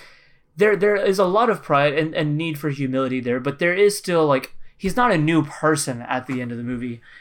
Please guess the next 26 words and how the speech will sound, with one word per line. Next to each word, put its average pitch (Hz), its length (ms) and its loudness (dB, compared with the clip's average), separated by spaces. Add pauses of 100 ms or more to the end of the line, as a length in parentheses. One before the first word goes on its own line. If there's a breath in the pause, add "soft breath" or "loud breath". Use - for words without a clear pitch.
(100)
You 143 100 0
know, 135 60 4
he 156 120 4
still 220 320 2
has 160 280 2
an 147 120 -2
understanding 127 840 0
of 113 120 -10
the 123 80 -4
way 127 240 0
things 120 320 -10
work 120 320 -4
and 113 120 -8
who 139 180 -4
he's 127 140 -6
meant 131 160 -10
to 131 60 -8
be 127 220 -2
and 120 100 -4
how 135 160 -2
he 139 100 -2
failed 131 380 -2
there. 123 180 -6
So 139 280 -6 (640 soft breath)
just - 280 -6
the, 180 240 -2